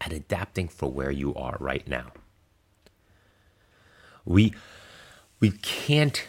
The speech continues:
force improvement, right? We can wait and be patient to allow fitness and adapt, adaptations to express themselves.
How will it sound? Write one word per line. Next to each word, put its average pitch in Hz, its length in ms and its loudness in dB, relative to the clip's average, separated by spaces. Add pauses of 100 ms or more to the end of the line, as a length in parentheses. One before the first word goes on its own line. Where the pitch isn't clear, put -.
(680)
force 76 540 0 (300)
improvement, 107 560 -2 (160)
right? 82 280 2 (680)
We 104 160 8
can 85 320 2 (300)
wait 82 480 4 (500)
and 65 300 -8
be 67 240 -8
patient 101 600 0 (440)
to - 160 -4
allow 65 240 -10
fitness - 840 -2 (140)
and 71 100 -6
adapt, 67 680 -4 (100)
adaptations 78 840 -2
to - 200 -8
express - 420 -4
themselves. - 720 -12